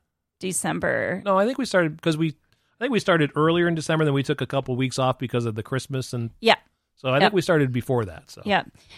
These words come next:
Speaker 1: Now, um, first, uh, uh, uh, we'll say it's HelloFresh. Um, Mark and I, for the longest time, since we're, like, um,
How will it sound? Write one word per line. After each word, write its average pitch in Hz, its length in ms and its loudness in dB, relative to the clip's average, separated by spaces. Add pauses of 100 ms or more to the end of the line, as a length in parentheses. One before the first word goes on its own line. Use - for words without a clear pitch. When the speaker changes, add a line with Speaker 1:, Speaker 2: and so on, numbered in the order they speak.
Speaker 1:
Now, 226 440 6
um, 196 360 4 (240)
first, - 600 0 (380)
uh, 190 260 2 (300)
uh, 202 160 6 (120)
uh, 196 200 6
we'll 208 160 2
say 175 260 4
it's 175 220 0
HelloFresh. - 800 -2 (760)
Um, 190 480 6 (1900)
Mark 254 360 6
and 277 160 4
I, 175 320 6
for 190 200 -2
the 190 100 -2
longest 185 500 2
time, 180 640 -2
since - 360 -6
we're, 190 280 0
like, - 420 -4
um, 170 420 -4